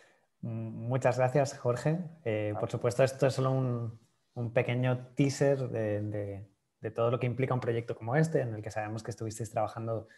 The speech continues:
Speaker 1: mucho tiempo. Y os agradecemos muchísimo que nos, que nos compartáis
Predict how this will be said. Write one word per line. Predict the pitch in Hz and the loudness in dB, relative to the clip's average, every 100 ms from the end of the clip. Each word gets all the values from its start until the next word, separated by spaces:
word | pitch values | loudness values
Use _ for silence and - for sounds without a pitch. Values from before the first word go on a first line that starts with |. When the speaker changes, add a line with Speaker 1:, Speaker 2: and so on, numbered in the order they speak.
| - _ _ _ - | -20 _ _ _ -8
Speaker 1:
mucho | 120 113 117 | -6 -4 -2
tiempo. | 131 143 139 143 - _ _ _ _ _ _ _ _ - | 2 2 2 -2 -4 _ _ _ _ _ _ _ _ -4
Y | 127 117 | -2 0
os | 110 | 0
agradecemos | 117 120 113 123 117 123 | 0 0 0 -2 -2 -2
muchísimo | 123 120 110 117 107 | -2 -2 -4 -4 -4
que | |
nos, | 110 107 104 - _ _ _ | -4 -4 -8 -12 _ _ _
que | 117 | -6
nos | 110 | -6
compartáis | 113 110 110 113 117 107 | -4 -2 0 2 2 0